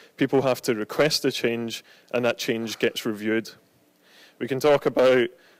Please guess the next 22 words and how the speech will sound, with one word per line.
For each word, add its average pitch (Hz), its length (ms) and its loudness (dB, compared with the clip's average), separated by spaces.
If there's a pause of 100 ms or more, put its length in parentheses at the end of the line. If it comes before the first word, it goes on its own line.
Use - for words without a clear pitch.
(160)
um, 113 920 2 (720)
installation 143 680 2
documentation, 127 920 -2 (460)
for - 140 -4
example. 123 420 0
That 135 160 4
used 147 200 0
to 139 60 -8
be 131 100 -2
based 139 320 2
on 131 100 2
the 117 80 -2
wiki, 151 400 0 (560)
um, 117 380 2
and 131 160 2
anybody 139 360 4
could 127 160 -4
go 120 180 4
in 123 260 0
and 123 160 -4
say, 113 360 4 (500)
uh, 110 340 2